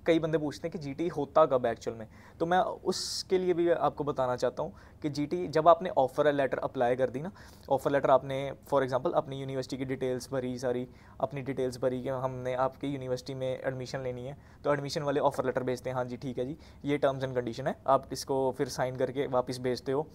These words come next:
अ, यूनिवर्सिटी को। तो उसके बाद जीटी का प्रोसेस स्टार्ट होता है। तो जीटी के प्रोसेस में, अ, इंटरव्यू होता है,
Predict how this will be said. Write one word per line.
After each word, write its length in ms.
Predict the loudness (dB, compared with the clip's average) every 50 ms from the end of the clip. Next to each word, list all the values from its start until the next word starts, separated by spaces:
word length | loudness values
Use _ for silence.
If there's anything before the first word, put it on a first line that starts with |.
| -20 -20 -20 -20 -18 -6 0 4
अ, 120 | 4 4
यूनिवर्सिटी 440 | 4 2 0 -2 -2 -4 -4 -4 -4
को। 140 | -4 -4 -2
तो 120 | 0 -2
उसके 200 | -2 0 0 2
बाद 180 | 2 2 2 2
जीटी 280 | -2 -2 -2 -2 0
का 60 | 0
प्रोसेस 380 | 0 -2 -2 -4 -4 -4 -4 -6
स्टार्ट 300 | -2 2 4 6 6 6
होता 200 | 2 -2 -4 -8
है। 60 | -16 -16 -18 -20 -20 -20 -12 -8
तो 80 | -6 -4
जीटी 340 | -2 -2 0 0 0 0 0
के 80 | 0
प्रोसेस 360 | 0 0 0 2 2 0 0 0
में, 280 | -2 -2 -2 -2 -2 -4 -6 -4 0
अ, 400 | 2 6 6 8 8 6 4 2 -6 -14 -20 -20 -20 -20 -20 -20 -20 -20 -20 -20 -20 -20 -20 -20 -20 -20 -20 -20 -20 -20 -20 -14 -10 -6
इंटरव्यू 300 | -2 0 0 0 2 0
होता 320 | 0 2 4 8 8 8
है, 80 | 8